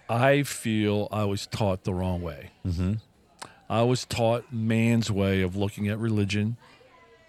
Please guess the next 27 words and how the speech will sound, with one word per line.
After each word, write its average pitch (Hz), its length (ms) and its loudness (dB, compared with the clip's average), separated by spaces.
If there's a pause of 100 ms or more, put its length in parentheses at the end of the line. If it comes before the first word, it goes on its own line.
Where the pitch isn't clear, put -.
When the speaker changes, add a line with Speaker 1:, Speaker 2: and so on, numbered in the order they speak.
(100)
Speaker 1:
instead 110 480 0
of 101 180 2
a 95 120 0
spiritual 110 720 0
relationship 95 840 -2
way. 87 320 -12 (180)
Speaker 2:
Mm-hmm. 90 280 0 (160)
Speaker 1:
And, 113 340 0
and 131 160 -4
I'm 190 120 0
probably 107 420 0 (100)
over, 113 480 0
just 131 260 -2
like, 113 240 2 (120)
you 113 120 0
know, 107 200 2
in 107 100 2
A 110 40 2
A, 113 500 4
you 113 300 2
know, 110 120 2
I 110 80 0
bash 104 420 -2
all 110 140 0
the 110 80 0
doctors 104 600 -2
that, 101 220 -8